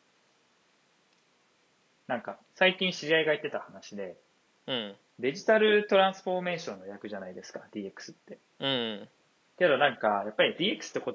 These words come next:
Speaker 1: 葉はすごく、その、一人歩きしてるよねって話をすごく聞いて、
Speaker 2: うん。
Speaker 1: なるほどなと思ったのが、例えば、まあなんか、えー、アーティストの
Speaker 2: うん。
Speaker 1: ライブのチケットが電子化されるのはこれディーエックスなのかっ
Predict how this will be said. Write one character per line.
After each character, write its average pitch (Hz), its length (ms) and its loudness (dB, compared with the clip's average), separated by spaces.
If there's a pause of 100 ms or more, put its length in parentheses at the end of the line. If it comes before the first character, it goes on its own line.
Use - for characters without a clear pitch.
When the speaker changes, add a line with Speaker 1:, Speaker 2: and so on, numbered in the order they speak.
Speaker 1:
葉 113 60 -2
は 104 80 -6
す - 140 -8
ご 143 120 2
く、 110 420 -2 (640)
そ - 160 -12
の、 95 400 -12 (460)
一 - 200 2
人 214 120 8
歩 190 140 4
き 113 100 -10
し - 80 -12
て 107 120 -8
る 98 60 -8
よ 95 100 -12
ね 113 220 -8
っ - 20 -20
て - 80 -16
話 101 300 -14
を - 40 -16
す - 100 -14
ご 104 80 -8
く - 80 -20
聞 107 140 -10
い 98 40 -16
て、 104 340 -6 (380)
Speaker 2:
う 135 100 -4
ん。 127 40 0
Speaker 1:
な 123 80 -2
る 135 80 -2
ほ 147 100 0
ど 143 80 -2
な 143 140 -2
と 107 80 -8
思 101 100 -12
っ - 80 -20
た 98 100 -14
の 95 80 -12
が、 98 240 -6 (960)
例 202 160 4
え - 20 -8
ば、 110 320 0 (160)
ま 147 120 -4
あ - 20 -2
な 135 100 -2
ん 127 60 -10
か、 - 220 -8 (840)
え 98 640 -8
ー、 - 20 0
ア 190 140 6
ー 214 80 -2
テ 233 80 -2
ィ - 20 2
ス - 120 -10
ト 208 120 0
の 190 300 2 (1120)
Speaker 2:
う 127 60 -2
ん。 107 240 -6
Speaker 1:
ラ 135 160 4
イ 160 40 2
ブ 160 120 -4
の 160 100 -10
チ - 160 -12
ケ 160 60 0
ッ - 180 -6
ト 104 80 -10
が 101 140 -8
電 127 220 -8
子 - 100 -12
化 131 100 -4
さ 127 140 -6
れ 123 100 -4
る 117 80 -6
の 95 140 -10
は 95 60 -12
こ 113 120 -10
れ 107 80 -6
デ 113 140 -6
ィ 127 60 -4
ー 143 40 -2
エ 151 40 0
ッ 143 60 -6
ク - 80 -16
ス - 120 -12
な 95 100 -10
の 92 80 -16
か 107 120 -8
っ 107 100 -14